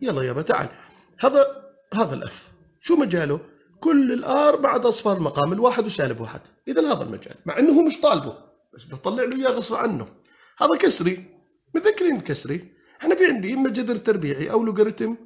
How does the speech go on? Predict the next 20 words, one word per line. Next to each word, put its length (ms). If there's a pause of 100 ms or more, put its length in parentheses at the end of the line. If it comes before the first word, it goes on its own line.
(300)
مش 100
موجودات 520
أو 180
أصفار 280
مقام. 260
هون 180
شو 160
أصفار 240
مقام؟ 640 (600)
موجب 220
وسالب 340
واحد. 180
طيب 240 (140)
هذا 180
مجاله 380
كل 260
الآر 560 (540)
ما 140
عدا 600 (1700)
الموجب 520